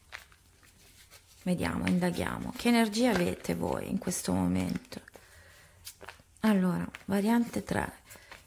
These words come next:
In che energia sei in questo momento rispetto a questa situazione? In che energia sei? Così almeno vedi se ti ritrovi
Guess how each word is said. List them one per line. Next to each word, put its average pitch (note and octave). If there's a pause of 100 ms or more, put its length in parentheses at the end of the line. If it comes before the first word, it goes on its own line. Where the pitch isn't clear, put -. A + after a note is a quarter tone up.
In G#3
che A#3
energia A3
sei F3+
in F3+
questo F#3+
momento F3+
rispetto F#3
a F3+
questa F#3+
situazione? - (760)
In G3
che G3+
energia G3+
sei? F#3+ (200)
Così F#3
almeno F#3
vedi F3+
se F#3
ti -
ritrovi F3+